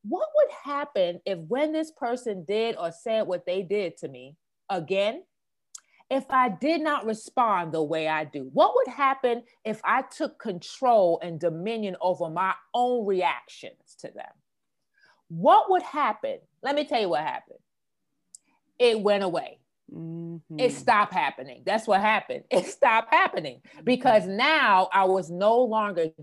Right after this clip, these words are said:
Speaker 1: giving this thing, giving it my control.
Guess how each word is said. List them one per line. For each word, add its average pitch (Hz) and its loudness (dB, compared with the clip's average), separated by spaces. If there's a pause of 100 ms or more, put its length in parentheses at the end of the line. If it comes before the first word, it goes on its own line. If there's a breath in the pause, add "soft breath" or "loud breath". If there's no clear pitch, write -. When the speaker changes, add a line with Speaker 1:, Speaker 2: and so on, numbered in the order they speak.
(100)
Speaker 1:
giving 220 2
this 160 -4
thing, 139 -6 (440)
giving 262 4 (100)
it 202 -4
my 190 -2
control. 196 -4